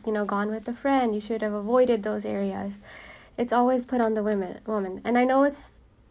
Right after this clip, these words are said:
this happens in other places too, but it's very, very common in India. Um, there are cases of acid throwing where if a girl rejects a guy, he just throws acid on her face so nobody else can accept her if it's not him,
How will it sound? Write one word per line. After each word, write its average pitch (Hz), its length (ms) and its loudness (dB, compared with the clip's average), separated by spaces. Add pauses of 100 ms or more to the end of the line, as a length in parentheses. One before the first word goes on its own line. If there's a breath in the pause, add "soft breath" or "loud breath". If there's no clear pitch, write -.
(320)
this 269 160 0
happens 269 320 4
in 247 80 2
other 220 220 0
places 240 420 -2
too, 233 360 0 (340 loud breath)
but 220 140 0
it's 233 200 -4
very, 226 320 2
very 214 260 0
common 202 360 -6
in 196 100 -10
India. 196 400 -8 (880 loud breath)
Um, 247 260 4
there 247 180 8
are 277 340 6 (140)
cases 240 400 0
of 220 80 0
acid 220 420 -2
throwing 269 460 0
where 240 240 4
if - 320 -2
a 226 100 -2
girl 233 380 4
rejects 220 340 0
a 240 80 2
guy, 208 460 2 (340 loud breath)
he 254 440 -2 (100)
just 240 240 0
throws 220 220 2
acid 208 320 2
on 262 140 2
her 277 120 4
face 311 420 2 (160)
so 233 300 2
nobody 226 440 4
else 214 680 -2
can - 220 -6
accept 202 400 -8
her 294 220 -2
if 240 220 -4
it's - 180 -8
not 202 200 -2
him, 226 340 0